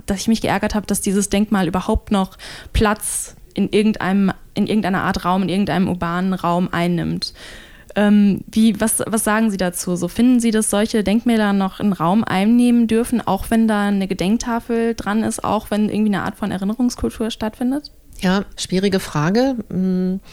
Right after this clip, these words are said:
Speaker 2: wir hatten ja vorhin auch, ähm, oder an-, anfangs, äh, schon mal auch das, äh, Denkmal in Bremen, äh, genannt, das Kolonialdenkmal, was ja
Speaker 1: Mhm.
Speaker 2: umgewidmet worden ist vom Kolonialdenkmal, also als, ähm, ich sag mal, als Denkmal für die Kolonialherren. Wir haben da,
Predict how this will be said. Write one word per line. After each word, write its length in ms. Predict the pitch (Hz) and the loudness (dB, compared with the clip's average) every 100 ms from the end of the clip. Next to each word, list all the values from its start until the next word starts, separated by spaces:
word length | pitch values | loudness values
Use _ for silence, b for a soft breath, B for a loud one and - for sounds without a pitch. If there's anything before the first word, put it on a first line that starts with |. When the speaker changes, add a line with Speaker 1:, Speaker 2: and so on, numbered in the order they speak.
| B B - | B B -4
Speaker 2:
wir 100 | 165 | -2
hatten 140 | 202 | -2
ja 60 | 202 | 0
vorhin 280 | 190 196 | 2 0
auch, 260 | 165 180 - - | 0 -2 -4 -4
ähm, 360 | 175 175 170 - | -2 -2 -4 -6
oder 160 | 156 | -4
an-, 240 | - 180 175 - | -4 -4 -6 -8
anfangs, 560 | 170 - 175 180 - | -8 -6 -4 -4 -6
äh, 280 | - 165 165 | -6 -4 -4
schon 460 | - 170 170 165 165 | -6 -6 -4 -2 0
mal 440 | 160 160 160 160 - | 0 -2 -2 -4 -6
auch 160 | 156 - | -10 -6
das, 360 | 160 - - | -8 -8 -10
äh, 160 | - 156 | -6 -4
Denkmal 400 | 156 170 175 151 | -2 -2 -2 -2
in 100 | 156 | -4
Bremen, 640 | 156 165 202 220 220 208 | -4 -2 0 0 0 -2
äh, 240 | 196 202 196 | -2 -2 -2
genannt, 360 | 196 185 185 202 | -4 -4 -4 -6
das 140 | 170 | -10
Kolonialdenkmal, 840 | - 170 160 - - 220 220 190 180 | -6 -2 -2 -2 -2 0 0 0 -2
was 100 | 170 | -2
ja 120 | 208 | -2
Speaker 1:
Mhm. 40 | |
Speaker 2:
umgewidmet 720 | 202 175 175 196 - 202 - 196 | 0 0 0 -2 -4 -14 -10 -6
worden 260 | 202 202 | -4 -4
ist 280 | - 214 - B B B B | -4 -8 -10 B B B B
vom 320 | - - 165 | -10 -4 -4
Kolonialdenkmal, 960 | 165 160 160 151 160 156 156 190 190 180 | -2 -2 -2 -2 -2 -2 -2 -2 -2 -2
also 540 | 160 160 160 156 147 - | -4 -4 -4 -4 -6 -8
als, 440 | 151 151 - - | -8 -8 -10 -10
ähm, 540 | 147 143 147 147 156 165 | -8 -6 -6 -6 -8 -10
ich 100 | - | -14
sag 160 | 156 156 | -12 -8
mal, 140 | 151 | -8
als 160 | - - | -8 -8
Denkmal 400 | 160 156 147 151 | -6 -4 -4 -6
für 240 | - 151 | -6 -6
die 120 | 147 | -6
Kolonialherren. 1000 | - 156 156 143 156 170 160 160 165 160 | -8 -6 -4 -4 -2 -2 -2 -2 -2 -4
Wir 160 | 151 147 | -8 -6
haben 240 | 143 170 | -6 -2
da, 240 | 180 180 | 0 -2